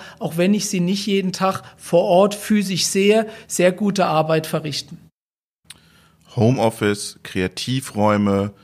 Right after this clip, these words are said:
Speaker 2: Rückzugsorte. So, jetzt bin ich jemand aus der Fertigung und sag, „Boah, die im Büro, die kriegen jetzt Homeoffice,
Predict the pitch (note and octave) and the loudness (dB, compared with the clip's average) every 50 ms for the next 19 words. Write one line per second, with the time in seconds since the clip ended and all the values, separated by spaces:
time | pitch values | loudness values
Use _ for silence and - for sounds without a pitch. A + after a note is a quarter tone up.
0 | - - - _ - F#2+ B2 D#3+ D#3 - - - D3 B2+ B2 - - - G#2 G#2 | -20 -20 -20 _ -2 0 0 0 0 -2 -6 -6 -6 -6 -6 -8 -2 2 4 4
1 | E2+ - - A2+ G#2+ G2+ G2+ G#2 - _ _ - G2+ G2 F#2 D#2+ D#2 E2 - - | 4 4 2 0 0 0 -2 -4 -10 _ _ -14 -6 -4 -2 0 0 -2 -4 -8
2 | - - - _ - _ - - - - C3 C#3 D3+ C3 C3+ C3 B2+ B2 - - | -14 -16 -18 _ -20 _ -20 -20 -2 0 2 2 2 2 2 2 2 2 2 0
3 | A2 - G#2+ G2 - - A#2+ G#2+ G#2 - - C#3+ C#3 D3 C#3+ A#2 G#2 G#2+ A2+ G#2+ | -2 -2 -2 -4 -2 0 0 0 0 0 -2 -2 0 0 0 -2 -2 0 0 0
4 | G#2+ G#2 G#2 - D#2 - - - - - - _ _ - - - - - - - | 0 0 -4 -8 -8 -8 -8 -10 -14 -20 -20 _ _ -20 -20 -20 -20 -20 -20 -20
5 | _ _ _ _ _ _ _ - - - - _ _ _ _ - A#2+ B2 D3+ D3+ | _ _ _ _ _ _ _ -20 -20 -20 -20 _ _ _ _ -10 -6 -2 0 2
6 | C3 A2+ A#2+ A2+ G2 A#2 B2+ D3+ F#3 G#3 D#3+ - B2 - - - D#3+ D3 C3 A2 | 2 4 4 4 4 4 4 4 4 2 0 -2 -6 -4 -2 0 0 2 2 0
7 | G#2 - - - B2 A#2+ B2+ C#3+ - A#2 E3 - - G3+ B3+ - - - - | 0 -2 -4 -2 0 2 2 2 2 2 2 2 0 -2 -2 -2 -6 -10 -12